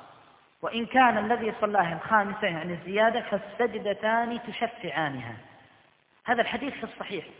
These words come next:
نفهم منه أنه إذا شك الإنسان بنى على الأقل، وأنه ببنائه على الأقل يلزم بالإتيان بما يوجب الكمال والتمام، فإذا فعل هذا،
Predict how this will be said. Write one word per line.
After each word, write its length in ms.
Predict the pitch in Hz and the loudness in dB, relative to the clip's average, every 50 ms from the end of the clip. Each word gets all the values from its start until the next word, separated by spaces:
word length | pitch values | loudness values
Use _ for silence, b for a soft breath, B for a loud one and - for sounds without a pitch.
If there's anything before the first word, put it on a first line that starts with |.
| - - - - - - _ _ _ _ _ _ | -20 -20 -20 -20 -20 -20 _ _ _ _ _ _
نفهم 480 | 165 151 156 208 285 277 - 220 254 247 | -14 -6 -2 0 0 0 0 -2 -2 -2
منه 340 | 226 226 240 277 254 - 185 - - - - - | 0 0 0 -2 -2 -4 -6 -10 -14 -10 -6 -4
أنه 500 | 226 214 214 208 208 202 185 190 190 185 190 | -4 -2 -2 -2 -2 -2 -2 -4 -6 -8 -8
إذا 200 | 202 196 214 202 | -4 -2 -2 -2
شك 360 | 202 - 277 277 - - - | 0 -2 -6 -6 -6 -8 -8
الإنسان 720 | 240 226 208 220 214 208 190 - - 220 233 247 254 226 214 - - | -8 -8 -8 -10 -12 -12 -8 -4 0 0 2 2 0 -2 -6 -6 0
بنى 220 | 175 226 240 233 | 2 2 2 2
على 240 | 226 190 190 202 202 | 2 0 0 -2 -2
الأقل، 340 | 190 - 202 - - 175 139 - - - - - - - - - - _ _ _ _ _ _ _ _ _ _ - | -2 -4 -4 -4 -6 -6 -8 -10 -16 -18 -20 -20 -20 -20 -20 -20 -20 _ _ _ _ _ _ _ _ _ _ -4
وأنه 480 | 190 208 247 277 269 262 240 220 247 | -2 0 0 0 0 0 0 0 -2
ببنائه 680 | 240 196 226 196 214 226 226 269 277 220 226 208 202 208 | -2 -2 -2 -2 -2 0 0 0 0 0 0 -2 0 2
على 200 | 180 247 262 247 | 2 2 2 0
الأقل 460 | 240 - 226 226 - 233 240 247 233 - | 0 0 -2 2 4 4 2 2 0 -4
يلزم 480 | 208 226 269 254 214 196 220 269 269 254 - - - - - - - - - - - 170 | -4 -2 -2 -2 -2 0 0 0 0 -2 -6 -12 -16 -18 -20 -20 -20 -20 -20 -20 -10 -6
بالإتيان 680 | 165 208 208 - 220 214 - 220 220 233 247 262 254 | -6 -6 -4 -6 -6 -6 -4 -2 2 4 4 4 4
بما 260 | 220 196 226 220 226 | 2 0 -2 0 0
يوجب 340 | 220 220 247 262 - 233 196 | 0 0 -2 -4 -4 -2 -2
الكمال 420 | 208 190 - - 208 202 214 175 147 - - | -4 -2 -2 -2 0 2 0 0 0 -2 -4
والتمام، 480 | - 196 196 - - 208 202 208 202 156 - - - - - - - - - b b b b b b b _ | -4 -4 -4 -4 -4 -2 0 0 0 0 -2 -6 -14 -16 -18 -20 -20 -20 -20 b b b b b b b _
فإذا 340 | 220 196 254 254 254 302 302 | -2 -2 2 4 4 4 4
فعل 300 | - - 262 220 233 233 | 4 2 2 4 4 4
هذا، 460 | 220 196 185 226 233 214 175 170 170 | 2 2 4 4 4 4 2 0 -2